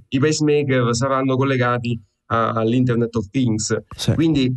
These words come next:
Speaker 1: eh, ci sono dei profili, eh, veramente che oramai, mm, eh, implicano il diritto di vita e di morte, oltre che,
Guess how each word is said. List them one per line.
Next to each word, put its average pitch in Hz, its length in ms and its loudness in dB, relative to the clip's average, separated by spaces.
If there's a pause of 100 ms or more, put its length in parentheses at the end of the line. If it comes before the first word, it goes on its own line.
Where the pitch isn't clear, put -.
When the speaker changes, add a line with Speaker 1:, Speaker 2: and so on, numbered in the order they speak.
(240)
Speaker 1:
eh, 127 140 -2
ci 151 140 0
sono 165 160 2
dei 160 120 2
profili, 160 520 0
eh, 127 280 -4
veramente 135 500 0
che 127 320 0
oramai, 135 640 0 (200)
mm, 110 300 -4 (320)
eh, 110 120 0 (140)
implicano 143 720 0
il 120 160 0
diritto 131 420 -2
di 120 140 -2
vita 151 240 -2
e 123 60 2
di 123 120 0
morte, 117 580 0
oltre 120 360 -2
che, 117 260 -2